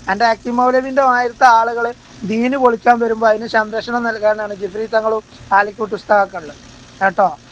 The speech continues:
അല്ല രാഷ്ട്രീയം കളിച്ചാനല്ല കേട്ടോ. വഹാബി, പടു വഹാബി, ആര് പറഞ്ഞു ഇവിടെ മുസ്ലിം ലീഗിനെ തകർക്കുന്നത്? സമസ്തക്കെതിരെ പ്രവർത്തിക്കുന്ന ഏത് പാർട്ടിയാണെങ്കിലും, അത് ലീഗാവട്ടെ, മാർക്സിസ്റ്റ് ആവട്ടെ, കോൺഗ്രസ്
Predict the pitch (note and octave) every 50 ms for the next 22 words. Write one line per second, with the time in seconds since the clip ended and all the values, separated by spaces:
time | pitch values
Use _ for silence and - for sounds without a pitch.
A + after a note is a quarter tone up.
0 | - - - - F#3+ G#3 G#3 G3 G3 G3+ G#3+ G#3 - - A#3+ A#3+ A#3+ A#3+ A3 G3+
1 | G#3+ G3 F#3+ F3+ D#3 D3+ D3+ - - - - - - - - - - - A3+ G#3+
2 | G3+ F3+ F#3 F#3+ F3 G#3 A3 G3+ A#3 B3 C4 D#4 - - - - - - - G3+
3 | G3 G#3+ A3 G3+ A3 A#3+ A#3+ A#3+ C4 C#4 - - - - - - - - - -
4 | - - - - - - - - G3 F#3+ G3+ A3 A#3+ B3+ C4+ C#4+ D#4+ D#4 C#4+ C#4+
5 | C4+ C4 C4 B3+ B3+ B3 A#3+ A3 - - A#3 A3+ A#3 A#3 A#3+ A#3+ B3 A#3+ A#3 A3
6 | G#3+ A3 G#3 F#3+ A3 G3+ G3+ G3+ G3+ G3 F#3 - - - - - - - A3+ A3
7 | A#3 B3 C#4 C4+ - - D#4+ C#4+ - - D4+ C4+ B3 B3+ B3+ B3+ B3 A3+ A#3 A3+
8 | A3 A3 G#3+ F#3+ A3+ G#3+ A3 A3+ A3+ A3+ G#3 G3+ G3 G3+ G#3 G#3+ A3+ A#3 A#3+ A#3+
9 | C4+ - - G#3 G3 F#3+ G3 G3 - - A3 G#3 G#3 F#3+ F3+ F3+ E3+ F3+ E3+ D#3+
10 | C#3+ - - - - - - F#3+ G3 A3 A#3 G#3 G3+ G3+ G#3+ A3+ A#3 A3+ B3+ A#3
11 | A3 G#3+ G#3 G3+ - G#3+ G#3+ G#3+ G3 G3 F#3+ G3 G#3 G3 - A#3 - - - A#3+
12 | A3 G#3 G3+ G3 - G3+ G3+ F#3 - G3 G3 G#3 A3 G#3+ A3 - -